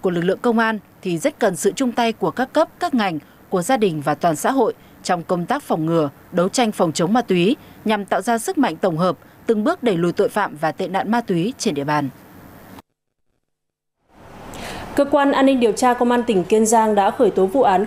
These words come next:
Speaker 2: khởi tố bị can, thi hành lệnh bắt tạm giam đối với Nguyễn Châu, Nguyễn Ngọc Châu, ngụ phường An Bình, thành phố Rạch Giá, tỉnh Kiên Giang, về tội hoạt động nhằm lật đổ chính quyền nhân dân. Tại cơ quan điều tra, Châu khai nhận đã sử dụng mạng xã hội Facebook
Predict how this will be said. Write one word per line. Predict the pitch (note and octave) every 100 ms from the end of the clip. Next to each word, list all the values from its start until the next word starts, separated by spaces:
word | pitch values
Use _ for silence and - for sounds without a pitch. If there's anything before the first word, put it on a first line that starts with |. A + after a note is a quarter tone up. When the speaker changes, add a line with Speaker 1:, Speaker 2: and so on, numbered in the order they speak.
| -
Speaker 2:
khởi | G3
tố | F3+
bị | G#3
can, | - A3+ G#3 - - -
thi | D4+ D4
hành | C4 G#3
lệnh | G#3 G#3+
bắt | D4+ -
tạm | A#3+ G3
giam | G#3+ G#3+ G#3+
đối | G3
với | F#3+ G#3+
Nguyễn | A3 A3+ D4+ D4+
Châu, | D4+ C#4+ -
Nguyễn | A3+ C4 D#4
Ngọc | D4+ -
Châu, | C4 B3 A3 - - -
ngụ | B3+
phường | - B3 A3+ A3+
An | C4+ C4+
Bình, | A3+ G3
thành | F3 G3+
phố | F#3 G3
Rạch | C4 -
Giá, | G3+ F#3+
tỉnh | B3 F3+
Kiên | G#3 G#3
Giang, | G#3 F#3+ - - -
về | A#3
tội | A#3 A#3+
hoạt | A3+ A3
động | G#3+ G#3+ - -
nhằm | A#3+ A3+
lật | G#3+ A3+
đổ | G#3+ F#3 -
chính | A3 G3+
quyền | C#4+ F#3
nhân | G3
dân. | G3 G3+ - - - - - - - - - - - - - - - - - - - -
Tại | C4
cơ | D4+
quan | D4 D4
điều | C4 A3
tra, | - C4 B3+
Châu | C4+ B3+
khai | B3+
nhận | A#3 A#3 F3+
đã | A3
sử | - G3+
dụng | F#3 G#3+ G#3
mạng | G#3 G3
xã | A3+ - B3
hội | C4 G3+ -
Facebook | A3+ G#3 A3